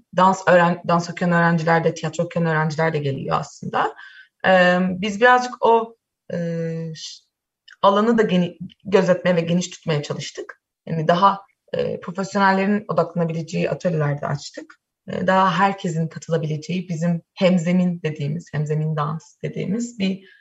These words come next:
alanda, e, oluşturduk. E, bütün etkinlikler, e, ücretsiz tabii ama daha, e, takip edenlerin aslında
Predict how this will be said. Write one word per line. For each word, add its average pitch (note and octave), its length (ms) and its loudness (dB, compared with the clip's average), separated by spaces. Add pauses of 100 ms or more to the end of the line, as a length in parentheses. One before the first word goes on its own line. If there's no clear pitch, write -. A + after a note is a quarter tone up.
(200)
alanda, F3 600 2 (420)
e, C#3 180 4
oluşturduk. - 800 -8 (420)
E, F#3+ 80 -2
bütün A3+ 300 -4
etkinlikler, G3 880 2
e, D#3+ 680 0
ücretsiz F#3 680 -6
tabii A3+ 280 4
ama A3+ 240 2
daha, A#3 420 4 (460)
e, F#3+ 380 2
takip G#3 540 2
edenlerin F#3 800 0
aslında D#3+ 840 0